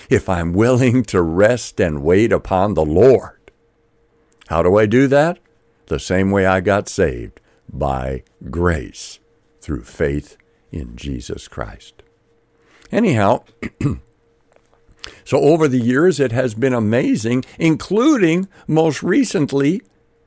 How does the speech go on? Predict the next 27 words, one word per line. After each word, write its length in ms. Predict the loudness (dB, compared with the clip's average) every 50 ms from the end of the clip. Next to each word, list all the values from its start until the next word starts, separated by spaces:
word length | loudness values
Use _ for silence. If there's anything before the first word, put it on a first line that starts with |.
| _ _ _ _ _ _ _ _ _ _
I 320 | -4 -2 0 2 0 0 0 -2
was 200 | 0 0 0 2
in 140 | 2 0 2
the 100 | 0 0
hospital, 640 | 0 0 -2 -2 -4 -2 0 0 2 2 2 2
as 220 | 2 2 0 0 0
you 80 | 0
know, 260 | 0 2 2 2 2 2
for 180 | 2 0 -4
cancer 480 | -2 0 0 0 0 0 0 0 -2 -2
treatment 520 | 0 0 0 0 0 0 -2 -4 -4 -4
and 120 | -4 -6 -4
cancer 480 | -4 -2 -2 -2 -2 -4 -4 -4 -4
surgery. 680 | -4 -4 -2 0 0 0 0 -2 -2 0 0 0 0 -4 _ _ _ _ _ _ _ -20 -20 -20 -20 -12 -4
And 200 | 0 0 2 2
it 100 | 2 2
was 180 | 2 2 2 2
amazing 880 | 2 2 2 2 2 2 2 2 0 0 0 0 0 0 0 -2 -2
that 280 | 0 0 -2 -2 0 0
this 260 | 0 0 0 -2 -4
faithful 560 | -2 0 2 2 2 0 0 2 4 4 4
God 520 | 4 2 2 2 2 2 2 2 2 0 2
who 340 | 4 4 4 4 2 0 _ _ _ _ _ _ _ _ _ _ _ _ -6 0
did 240 | 0 2 2 2
the 240 | 2 2 2 2 0 -4 _ _ _ _ _ _ _ _ _ _ -14 -6 0
bill 320 | 2 2 4 4 2 0
paying 560 | 0 0 0 0 0 0 0 -2 -2 -4 -6